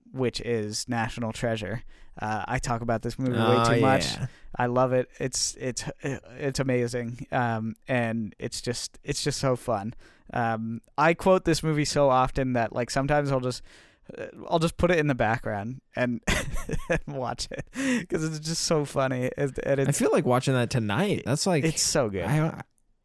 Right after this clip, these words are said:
Speaker 2: yeah, I think I might.
Speaker 1: Um, also, what I've noticed, uh, is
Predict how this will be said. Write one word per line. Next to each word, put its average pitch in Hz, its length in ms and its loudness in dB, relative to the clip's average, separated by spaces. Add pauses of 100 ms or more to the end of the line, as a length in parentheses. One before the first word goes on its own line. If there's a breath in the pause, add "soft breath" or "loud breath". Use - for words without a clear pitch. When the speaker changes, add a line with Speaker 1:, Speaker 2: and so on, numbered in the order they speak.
(120)
Speaker 2:
yeah, 151 240 4
I 139 60 2
think 175 180 0
I 131 60 4
might. 151 380 0
Speaker 1:
Um, 143 520 4 (180)
also, 135 580 4 (200)
what 147 220 2
I've 135 500 4 (140)
noticed, 151 680 2 (260)
uh, 123 340 2 (420)
is 131 540 2